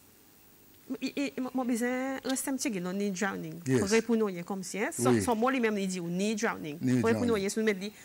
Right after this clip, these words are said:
Speaker 1: en créole, c'est celle,
Speaker 2: Oui.
Speaker 1: s'il vous plaît, écoute-nous. Ça, ni drowning, c'est une famille qui parle Lawrence,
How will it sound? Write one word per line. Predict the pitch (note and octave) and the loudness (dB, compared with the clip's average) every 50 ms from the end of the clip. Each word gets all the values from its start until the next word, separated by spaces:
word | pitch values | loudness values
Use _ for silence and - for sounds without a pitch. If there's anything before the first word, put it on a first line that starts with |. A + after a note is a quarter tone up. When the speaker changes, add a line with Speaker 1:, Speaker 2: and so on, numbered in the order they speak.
| - - - - - | -20 -20 -20 -6 -2
Speaker 1:
en | - A3+ | -2 0
créole, | A3+ - A#3+ G#3 F3+ F#3 G#3+ C4+ D4+ | 2 2 2 2 2 2 2 2 2
c'est | - - B3+ | 0 -2 0
celle, | - - G#3+ A3 | 2 2 2 2
Speaker 2:
Oui. | - | 2
Speaker 1:
s'il | - A#3+ | 0 -2
vous | A3 | -2
plaît, | - A#3 A#3 - - | 0 0 0 0 0
écoute-nous. | A#3 - - A3 - G3 G#3 B3 - - - - - - - - - - | -2 -2 -4 -4 -2 -2 -2 -2 -4 -8 -16 -20 -20 -20 -20 -20 -20 -10
Ça, | - - - - C4+ C4 C#4 C#4+ - - - - - - - - - | -6 -4 -2 -2 -2 -2 -4 -6 -10 -18 -20 -20 -20 -20 -20 -4 0
ni | A#3 B3 | 0 2
drowning, | A3+ G#3+ A#3+ G#3+ G#3 G#3 G#3 A3 | 2 2 0 0 0 -2 -2 -2
c'est | A3+ - B3 A#3 A3 - - | -2 -2 -2 -2 -2 -2 -2
une | A3 G#3+ | -2 -2
famille | - G3+ F3+ F3+ F#3 G#3+ B3 C#4+ D4+ | -2 -4 -4 -2 0 2 2 2 0
qui | C#4+ C#4+ | 0 -4
parle | - C4+ A#3+ A3+ | -4 -4 -4 -4
Lawrence, | A3 G3 F3 F3+ G#3+ C#4+ E4 - - - | -4 -4 -4 -4 -4 -4 -4 -4 -6 -6